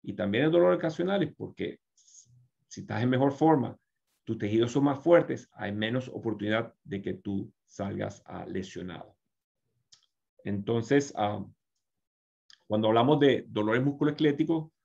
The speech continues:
aquí rápidamente una pequeña lista de los, de los aceites que más se pueden utilizar.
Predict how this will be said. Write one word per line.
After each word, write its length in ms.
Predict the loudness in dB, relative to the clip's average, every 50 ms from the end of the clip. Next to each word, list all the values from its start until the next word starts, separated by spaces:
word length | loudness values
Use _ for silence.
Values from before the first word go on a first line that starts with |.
| _ _ _ _ _ _ _ _ _ _
aquí 300 | -16 -14 -6 -4 -4 0
rápidamente 840 | 0 0 -2 0 0 0 0 0 0 -2 -2 -2 -2 -4 -4 -8 _ _ _ _ _ _
una 240 | -6 -6 -6 -4
pequeña 320 | -6 -4 -4 -2 -2 0 2
lista 520 | 2 2 0 0 0 -2 0 0 -4 -10 -14 _ _
de 160 | -12 -12 -10
los, 200 | -10 -12 -14 -16 -20 _ _ _
de 120 | -12 -10
los 120 | -10 -10 -12
aceites 320 | -10 -6 -6 -6 -4 -6
que 100 | -6 -6
más 180 | -6 -8 -6 -8
se 100 | -10 -8
pueden 220 | -6 -4 -4 -4
utilizar. 520 | -4 -6 -8 -4 0 0 0 0 0 -4